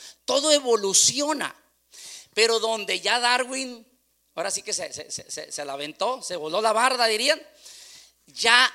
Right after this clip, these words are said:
él ya se metió en lo que le llamas macroevolución, que eso no es comprobable, que eso significa cambios evolutivos que derivan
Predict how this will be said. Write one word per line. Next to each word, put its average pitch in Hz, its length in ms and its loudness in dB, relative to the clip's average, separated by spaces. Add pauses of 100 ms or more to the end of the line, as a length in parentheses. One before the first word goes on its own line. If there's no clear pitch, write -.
él 214 180 2
ya 247 100 4
se 262 180 4
metió 214 340 -2
en 226 100 0
lo 233 120 0
que 214 120 -2
le 185 140 0
llamas 220 500 0 (320)
macroevolución, 185 1600 2 (240)
que 170 140 -2
eso 190 260 0
no 175 200 -6
es 175 140 -2
comprobable, 175 1000 -2 (240)
que 165 220 2
eso 240 260 6
significa 240 880 0 (440)
cambios 269 680 4
evolutivos 202 880 0 (480)
que 226 180 6
derivan 277 680 0